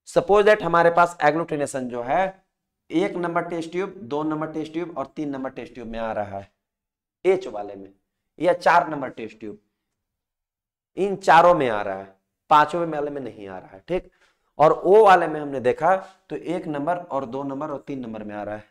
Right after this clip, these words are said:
चार पांच में नहीं आ रहा है। तो जिसमें एग्लूटिनेशन आ रहा है वो पॉजिटिव हो जाएगा। अब यहाँ पर ध्यान देने वाली बात है, हमारा किस किस में पॉजिटिव आया, यहाँ पर रिपोर्टिंग कैसे करेंगे, एच एंड ओ, कैसे रिपोर्टिंग करेंगे, यहाँ typhi लिखेंगे,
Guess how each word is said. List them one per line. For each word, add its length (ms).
चार 200
पांच 240
में 120
नहीं 220
आ 40
रहा 120
है। 60
तो 120
जिसमें 400
एग्लूटिनेशन 600
आ 240
रहा 240
है 180
वो 100
पॉजिटिव 640
हो 100
जाएगा। 380
अब 160
यहाँ 220
पर 120
ध्यान 200
देने 140
वाली 180
बात 160
है, 60
हमारा 180
किस 220
किस 200
में 140
पॉजिटिव 380
आया, 240
यहाँ 200
पर 140
रिपोर्टिंग 380
कैसे 220
करेंगे, 380
एच 280
एंड 300
ओ, 140
कैसे 200
रिपोर्टिंग 380
करेंगे, 340
यहाँ 140
typhi 760
लिखेंगे, 420